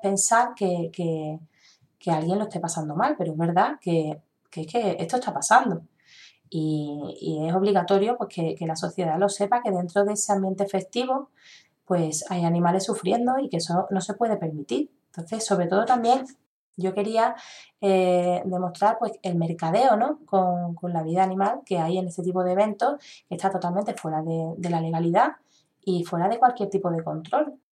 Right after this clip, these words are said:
Hay cuestiones que no se pueden permitir, ni siquiera en el Rocío.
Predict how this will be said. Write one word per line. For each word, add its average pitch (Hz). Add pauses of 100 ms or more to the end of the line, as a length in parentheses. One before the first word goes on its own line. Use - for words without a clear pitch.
(260)
Hay 160
cuestiones 165
que 190
no 180
se 175
pueden 165
permitir, 165 (100)
ni 175
siquiera 190
en 180
el 165
Rocío. 165